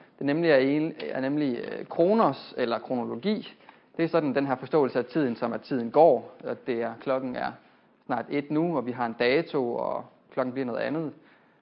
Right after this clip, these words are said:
Øhm, det er sådan den, den tid, der, øh, der, der løber på en eller anden måde. Og så er der noget andet.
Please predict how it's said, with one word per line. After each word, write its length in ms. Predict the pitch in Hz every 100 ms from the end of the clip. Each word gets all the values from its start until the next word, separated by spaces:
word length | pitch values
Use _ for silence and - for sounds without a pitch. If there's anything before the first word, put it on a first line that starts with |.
| -
Øhm, 340 | 127 117 117 117 180
det 60 |
er 40 | 185
sådan 280 | 196 175
den, 240 | 147 143 139 -
den 140 | 156
tid, 240 | 151 180 160
der, 180 | 123 113 - -
øh, 220 | 127 120 117
der, 80 |
der 160 | 120 135
løber 360 | 135 160 117 110
på 120 | 120
en 60 |
eller 120 | 117 117
anden 140 | 117
måde. 260 | 120 120 127 - - _ _ _ _ _ _ _ _ _ _ _
Og 80 | -
så 100 | 208
er 40 |
der 100 | 208
noget 200 | 175 131 -
andet. 420 | 147 185 233